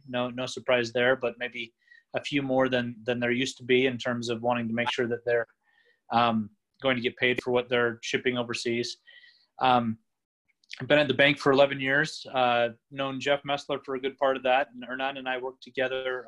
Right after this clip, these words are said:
um, for a few years as well before he left Bank of America. But, um,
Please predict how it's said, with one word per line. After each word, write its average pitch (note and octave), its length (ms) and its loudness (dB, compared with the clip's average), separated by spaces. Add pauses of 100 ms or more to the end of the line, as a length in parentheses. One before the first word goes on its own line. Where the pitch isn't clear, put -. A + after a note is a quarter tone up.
um, A#2 240 -4 (520)
for C3 100 -4
a - 40 -2
few C3 180 -8
years B2+ 260 -2
as A#2 140 -12
well B2 380 -2
before A#2+ 260 -6
he B2 40 -4
left B2+ 220 -2
Bank A#2+ 220 -4
of A2 60 -14
America. A2+ 420 -2 (640)
But, A#2 480 2
um, A#2 340 4